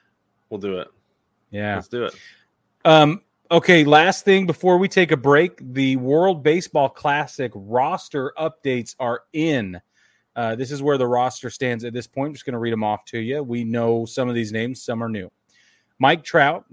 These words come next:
Speaker 2: Mookie Betts, Bryce Harper, Nolan Arenado, Tim Anderson, Trey Turner, Paul Goldschmidt, J T Realmuto,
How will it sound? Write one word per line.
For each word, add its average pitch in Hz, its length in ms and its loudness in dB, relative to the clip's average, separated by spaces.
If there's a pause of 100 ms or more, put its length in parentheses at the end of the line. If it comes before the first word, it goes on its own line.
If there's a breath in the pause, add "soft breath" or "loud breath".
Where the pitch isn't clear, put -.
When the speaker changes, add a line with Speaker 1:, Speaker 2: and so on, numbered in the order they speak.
Speaker 2:
Mookie 135 320 -6
Betts, 131 400 -2
Bryce 123 360 -2
Harper, 139 460 -2 (380)
Nolan 143 400 2
Arenado, 127 640 0 (320)
Tim 190 260 -4
Anderson, 143 600 -4 (340)
Trey 214 320 -4
Turner, 131 420 -4
Paul 202 360 -4
Goldschmidt, 143 840 -6 (140)
J 139 220 -6
T 180 260 -10
Realmuto, 151 840 -2